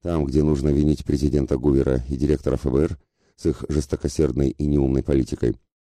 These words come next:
она винит вас, просто потому, что вы рядом и в досягаемости для ее гнева». Прямые установки Джокер по некоторому размышлению давать зарекся. Некоторая прямолинейность мышления и марионеточность поведения в таких случаях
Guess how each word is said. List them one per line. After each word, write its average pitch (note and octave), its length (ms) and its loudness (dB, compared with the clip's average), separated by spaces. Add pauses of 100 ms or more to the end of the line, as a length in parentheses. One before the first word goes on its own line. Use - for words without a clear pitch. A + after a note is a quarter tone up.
(140)
она E2+ 220 -2
винит G#2 320 0
вас, - 240 -2 (520)
просто A#2 320 -4
потому, F#2+ 360 0
что E2+ 200 -2
вы D2 120 2
рядом F2+ 380 0 (200)
и G2+ 60 -6
в F#2 60 -4
досягаемости C#2+ 720 0
для C#2+ 200 2
ее C2 180 4
гнева». C2 400 -2 (960)
Прямые C#2 340 2
установки C2+ 760 2
Джокер C#2+ 460 -2
по C#2 80 -2
некоторому C2+ 460 -2
размышлению C#2+ 600 0
давать C2+ 300 0
зарекся. D#2 460 -2 (480)
Некоторая F#2+ 480 0
прямолинейность E2 760 2
мышления C#2 720 2
и C#2 80 -2
марионеточность C#2+ 800 0
поведения C#2 600 0
в A1+ 60 -10
таких C2+ 320 -2
случаях - 520 -2